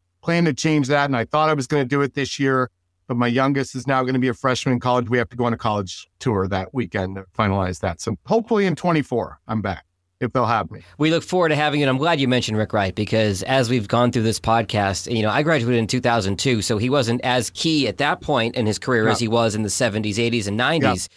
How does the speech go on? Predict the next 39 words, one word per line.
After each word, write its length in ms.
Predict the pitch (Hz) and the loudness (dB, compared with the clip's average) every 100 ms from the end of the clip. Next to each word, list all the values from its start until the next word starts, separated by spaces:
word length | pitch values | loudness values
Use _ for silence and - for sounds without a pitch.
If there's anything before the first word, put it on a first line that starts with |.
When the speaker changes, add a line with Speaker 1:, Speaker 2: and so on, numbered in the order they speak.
| _ | _
Speaker 1:
Yeah. 100 | - 123 | 0 2
Speaker 2:
And 200 | 113 - _ | 2 -2 _
I'm 180 | 127 127 | -4 -2
really 260 | 135 156 135 | 0 0 0
glad 380 | 127 139 135 | 0 0 0
that 80 | 135 | 0
we 120 | 120 | 0
have 160 | 120 123 | 0 0
an 80 | 113 | 0
appreciation 680 | 101 139 - 127 127 - 107 | -2 -2 0 0 0 -2 -2
for 180 | 104 - | -4 -2
everything 480 | 139 151 151 123 110 | 0 2 2 0 0
that 160 | 107 110 | 0 0
man 260 | 117 113 | 0 2
has 160 | 104 87 | 0 0
given 320 | 120 120 104 | 0 0 0
to 100 | 110 | -2
the 120 | 104 | 0
radio 340 | 101 117 117 107 | 2 2 2 0
station 560 | - 98 95 95 92 135 | -2 -4 -4 -6 -6 -4
over 260 | 113 104 | -2 -2
its 140 | 107 - | -4 -4
half 200 | 117 107 | -6 -4
a 60 | |
century 420 | 101 113 104 98 92 | -4 -2 -2 -2 -2
history. 320 | 107 - 90 | -2 -2 -4
So 120 | 104 | -2
I'm 120 | 101 | 0
really 280 | 127 160 120 | 2 4 2
glad 200 | 110 95 | 0 -2
you 100 | 92 | -6
brought 220 | - 113 | -2 0
it 40 | 101 | 0
full 100 | 113 | -2
circle 280 | 113 - 92 | -2 -2 -2
for 80 | |
Speaker 1:
No, 60 | 127 | 0
Speaker 2:
that. 140 | 120 117 | 2 2
Speaker 1:
I, 140 | 123 | 0